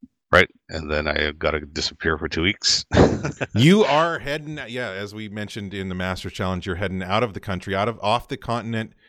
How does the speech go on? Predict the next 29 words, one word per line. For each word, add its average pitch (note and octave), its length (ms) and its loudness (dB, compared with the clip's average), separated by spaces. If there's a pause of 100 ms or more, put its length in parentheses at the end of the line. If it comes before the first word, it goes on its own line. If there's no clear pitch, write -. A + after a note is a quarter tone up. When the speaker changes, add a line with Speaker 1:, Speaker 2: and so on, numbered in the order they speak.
(180)
Speaker 2:
You're F2 140 -8
heading F#2+ 260 0
over F2+ 540 -2
to - 100 -10
China E2+ 320 -4
for - 100 -8
a - 40 -6
couple - 260 -4
weeks. F2 220 -4 (320)
That's F#2+ 160 4
Speaker 1:
Shanghai. - 460 2
Speaker 2:
awesome. - 280 -6 (120)
Shanghai, F2+ 840 0
man. D#2 320 -6 (500)
Um, E2+ 380 -2
I F2+ 100 -2
feel C3+ 220 0
like A2+ 180 2 (720)
you G#2+ 160 -6
could, G2+ 260 -6 (320)
like, G2+ 220 -2
some G#2+ 180 0
cool G#2+ 280 -2
eighties F2+ 360 0
movie E2 320 -2
or D#2 80 0
something D#2 220 -6
like E2 160 -4
that. D#2 220 -2